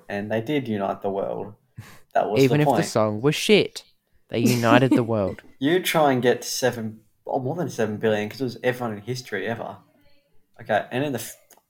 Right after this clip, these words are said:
Speaker 1: I don't know, billions, trillions
Speaker 2: When you really
Speaker 1: even.
Speaker 2: think about the fact that it's every single person in history playing the song, it's like, that is so bizarre and stupid.
Speaker 1: I can
Speaker 2: But they
Speaker 1: barely
Speaker 2: make
Speaker 1: hold
Speaker 2: it
Speaker 1: a tune with a
Speaker 2: serious.
Speaker 1: triangle,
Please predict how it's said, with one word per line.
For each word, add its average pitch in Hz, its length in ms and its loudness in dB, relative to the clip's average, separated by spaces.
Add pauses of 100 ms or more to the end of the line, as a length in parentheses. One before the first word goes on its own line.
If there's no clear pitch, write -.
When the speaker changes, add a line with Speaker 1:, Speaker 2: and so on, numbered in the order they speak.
(120)
Speaker 1:
I 151 80 4
don't 151 100 2
know, 117 240 4 (580)
billions, 120 560 4 (500)
trillions 208 240 2
Speaker 2:
When 165 120 10
you 180 100 12
really 247 240 12
Speaker 1:
even. - 120 4
Speaker 2:
think 220 220 10
about 175 260 10
the 156 80 6
fact - 340 6
that 147 100 8
it's - 180 2 (100)
every 143 420 6
single 139 600 6
person 135 540 4
in 120 200 0
history 127 680 0
playing 123 500 0
the 120 100 0
song, 117 500 0 (680)
it's 131 140 -4
like, 120 160 6
that 135 160 8
is 135 100 4
so 143 460 6
bizarre 120 600 4
and 117 140 -6
stupid. - 680 -8 (260)
Speaker 1:
I 165 140 0
can 175 140 -4
Speaker 2:
But 120 100 -2
they 139 80 6
Speaker 1:
barely 127 160 6
Speaker 2:
make 123 120 8
Speaker 1:
hold 123 140 8
Speaker 2:
it 123 100 2
Speaker 1:
a - 40 -4
tune 131 280 6
with 123 100 2
a 123 80 0
Speaker 2:
serious. 123 60 -8
Speaker 1:
triangle, 110 800 0